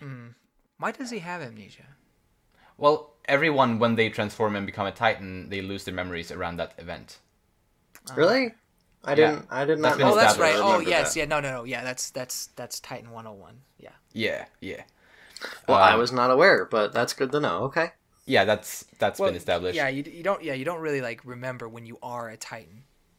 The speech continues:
Speaker 1: I mean,
Speaker 3: Oh, when you are. Oh, I see.
Speaker 1: yeah, like a reg-, not like a, not like a Titan with a power. Because
Speaker 2: Oh, yeah, like,
Speaker 1: yeah.
Speaker 2: if you're, like, a pure Titan,
Speaker 1: Yeah.
Speaker 2: and then and, and I, yeah, at, at least, yeah.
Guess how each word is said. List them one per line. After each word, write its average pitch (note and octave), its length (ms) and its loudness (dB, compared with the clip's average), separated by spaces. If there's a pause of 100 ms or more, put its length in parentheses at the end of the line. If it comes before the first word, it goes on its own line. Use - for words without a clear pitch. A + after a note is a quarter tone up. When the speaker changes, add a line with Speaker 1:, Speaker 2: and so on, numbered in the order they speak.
(360)
Speaker 1:
I C#3 40 -20
mean, A2 260 -20 (580)
Speaker 3:
Oh, D#3+ 160 8
when D3 120 8
you C3+ 160 4
are. A#2+ 320 4
Oh, A2 240 2
I F#2+ 160 0
see. F2+ 240 -6 (260)
Speaker 1:
yeah, A#2 300 -4
like B2+ 160 -8
a C3 60 -4
reg-, C#3 220 -2
not D3 220 -4
like C3+ 240 -2
a, A2+ 140 -10 (240)
not E3+ 180 0
like D#3+ 140 0
a C#3+ 40 -4
Titan C#3+ 240 -2
with B2+ 140 -10
a A#2 60 -12
power. A2 480 -6 (320)
Because D3 220 0
Speaker 2:
Oh, - 40 6
yeah, G#2 140 6
like, G2+ 140 4
Speaker 1:
yeah. G#2+ 120 -10 (460)
Speaker 2:
if A#2 160 -2
you're, A#2 100 6
like, G2+ 140 2
a F#2 40 -14
pure G2+ 220 0
Titan, G2 380 0 (640)
Speaker 1:
Yeah. A2 160 -8
Speaker 2:
and G#2 100 -2
then G2+ 600 -2 (1000)
and, C3+ 120 0
and D3 200 2
I, D3 180 0
yeah, A#2 320 4
at, A2 200 0
at C3 140 0
least, - 440 -4 (760)
yeah. G#2+ 280 0